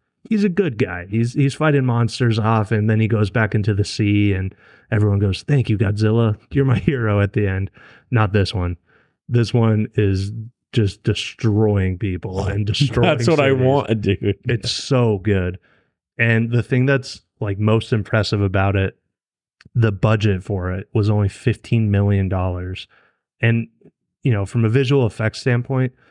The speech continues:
Speaker 1: it looks just as good, if not better, than any of these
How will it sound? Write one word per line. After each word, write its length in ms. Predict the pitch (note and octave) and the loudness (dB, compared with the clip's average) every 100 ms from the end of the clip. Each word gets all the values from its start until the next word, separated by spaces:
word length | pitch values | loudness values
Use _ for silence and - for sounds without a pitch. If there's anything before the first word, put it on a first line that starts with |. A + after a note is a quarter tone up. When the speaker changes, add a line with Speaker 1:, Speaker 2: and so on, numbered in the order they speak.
| _ _ _ _ | _ _ _ _
Speaker 1:
it 100 | C3 | -4
looks 460 | A#2 A#2+ B2+ - - A#2+ | 0 2 2 -2 -6 -4
just 360 | G#2 A2+ A2+ B2 | 0 0 2 0
as 140 | G#2+ | 0
good, 300 | G#2 G2+ G#2 | 0 0 0
if 220 | G#2+ G#2+ | -2 -2
not 180 | A#2 G#2 | -2 -2
better, 440 | G2 G2 F#2+ F#2+ - _ _ _ | -2 -2 0 -2 -6 _ _ _
than 440 | - A2+ G2+ F#2+ G#2 | -6 -2 0 0 -2
any 280 | - A2 A2+ | 0 2 2
of 140 | A2 G#2 | 2 0
these 340 | G#2 G2 G2 | 0 0 -4